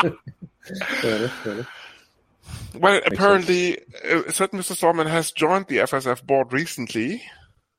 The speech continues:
Speaker 1: Again?
Speaker 2: Uh, again, yes.
Speaker 1: Okay.
Speaker 2: Details maybe in the show notes. <laughs> Uh, but I'm not too sure what happened afterwards. Um, we
Speaker 1: Right.
Speaker 2: touched upon this, by the way, during a, during the F S F episode.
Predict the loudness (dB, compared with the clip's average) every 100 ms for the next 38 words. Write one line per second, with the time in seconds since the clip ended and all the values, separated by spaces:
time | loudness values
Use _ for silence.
0 | _ -4 2 4 6 6 4 2 -6 _
1 | _ _ 0 4 2 2 -2 -2 -6 -10
2 | _ _ _ _ _ -2 2 4 4 2
3 | 0 0 0 0 0 -2 -6 -10 -14 -2
4 | 2 2 -2 _ 2 4 4 4 2 2
5 | 2 2 2 0 4 4 4 -2 -2 -2
6 | -10 -12 _ _ _ _ _ _ _ 2
7 | 2 4 4 6 4 2 0 0 2 2
8 | 2 0 2 2 4 4 4 2 -4 -18
9 | -20 -4 2 4 4 2 4 6 6 4
10 | 0 _ _ _ _ _ 4 6 6 4
11 | 4 4 4 4 0 0 0 0